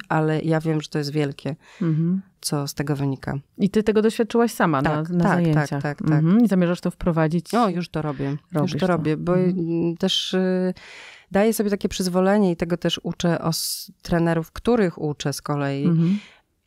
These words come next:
Speaker 2: że to nie o to chodzi, że ja mam zo-, zdobyć piętnasty level, y, specjalizacji danej, żeby móc, y, to praktykować.
Speaker 1: Mhm.
Speaker 2: I ja mogę to praktykować tak, jak na ten moment rozumiem, najlepiej jak potrafię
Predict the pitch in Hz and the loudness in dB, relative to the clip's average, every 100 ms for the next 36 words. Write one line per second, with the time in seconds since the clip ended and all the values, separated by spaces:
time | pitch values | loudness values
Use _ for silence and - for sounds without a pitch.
0 | _ _ _ - 160 160 165 175 175 - | _ _ _ -8 -6 -4 -2 -2 -2 -4
1 | - 185 196 240 226 214 208 196 185 190 | 0 2 2 0 0 0 0 -2 0 0
2 | 190 190 185 180 180 180 180 180 - 170 | 2 2 2 2 2 2 2 0 -4 -4
3 | 170 180 - 170 165 180 180 - 175 190 | -2 -2 -4 -8 -2 -2 -2 -4 -4 0
4 | 185 - - 180 175 165 170 170 170 - | 0 0 0 0 0 0 0 0 0 -2
5 | 156 165 165 160 165 165 165 170 170 - | 0 0 0 0 0 0 0 -2 -4 -4
6 | - 175 170 170 180 - - 160 160 156 | 0 0 0 0 0 -2 -4 0 2 2
7 | 165 190 185 170 170 170 175 180 185 - | 4 2 2 0 2 2 4 2 0 -2
8 | - 175 175 170 180 - 180 - - 160 | -4 -2 -2 -2 -4 -4 -6 -6 -2 -2
9 | 139 139 - - - 165 165 180 220 - | -2 -6 -8 -6 2 4 4 2 -2 -10
10 | _ _ _ - 170 175 196 196 196 190 | _ _ _ -2 2 2 2 0 -2 -2
11 | - 196 190 185 - - 196 185 185 175 | -2 -2 0 -2 -4 -4 -2 0 0 0
12 | 180 180 180 170 170 170 160 170 156 151 | 2 2 2 0 0 0 2 2 2 0
13 | 165 196 180 175 175 - 175 170 - - | 2 2 4 2 2 2 0 0 -6 -4
14 | 160 151 - 175 | -2 -2 -2 -2